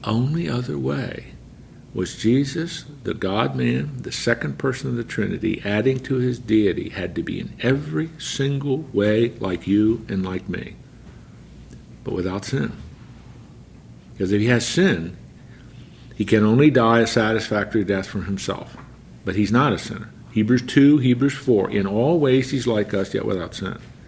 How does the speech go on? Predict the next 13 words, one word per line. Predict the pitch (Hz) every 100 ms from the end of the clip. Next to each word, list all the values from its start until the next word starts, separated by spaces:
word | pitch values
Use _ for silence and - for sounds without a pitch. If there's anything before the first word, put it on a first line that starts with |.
| - - - -
So | - 107
he |
has | 120 123
to | 117
be | 101
completely | - 98 - - 165 202 220 196 202
and | - 104
fully | - 143 135 131
human | - - - 180 180 101 78 95 - - - - - -
to | -
be | 113 113
our | 98
substitute, | - 113 101 - 90 - -